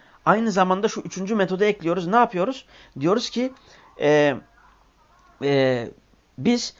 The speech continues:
bu rivayetleri alırız ve, e, selefin bu rivayetleri de-, değerlendirmedeki,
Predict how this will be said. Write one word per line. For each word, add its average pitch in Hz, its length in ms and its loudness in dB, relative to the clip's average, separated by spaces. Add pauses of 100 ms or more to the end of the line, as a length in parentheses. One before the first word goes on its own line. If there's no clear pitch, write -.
(220)
bu 170 160 2
rivayetleri 170 540 4
alırız 226 340 0 (180)
ve, 185 300 4 (340)
e, 139 480 2 (260)
selefin 185 600 0
bu 220 80 2
rivayetleri 185 500 4
de-, 165 320 2
değerlendirmedeki, 165 880 -2